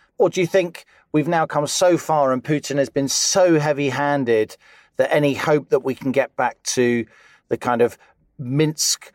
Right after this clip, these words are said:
agreement ideas that the French and the Germans were pushing before this invasion, do you think that ship has now sailed?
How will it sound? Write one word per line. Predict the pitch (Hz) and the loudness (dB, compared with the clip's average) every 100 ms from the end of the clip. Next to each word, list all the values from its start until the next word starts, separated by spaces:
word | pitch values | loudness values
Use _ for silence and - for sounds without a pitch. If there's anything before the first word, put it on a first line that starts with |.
| - | -4
agreement | 123 - 143 131 127 120 - | -2 2 2 4 2 0 -2
ideas | 127 127 135 127 120 | 0 2 2 2 2
that | 123 | -2
the | 123 | -4
French | - 139 127 | -2 -2 -2
and | 127 | -2
the | 120 | 0
Germans | 147 143 139 127 | 2 2 2 -2
were | 123 | -4
pushing | - 127 - 117 | -2 -2 -2 -4
before | 117 - 131 | -2 2 2
this | 120 - | 2 -4
invasion, | 113 120 113 117 | 0 2 2 -2
do | 113 | -4
you | 143 | -2
think | 156 135 | -2 -2
that | 120 | -4
ship | 113 143 120 | 0 0 0
has | 117 | -2
now | 117 | -2
sailed? | 110 120 113 107 101 | 0 2 2 2 -4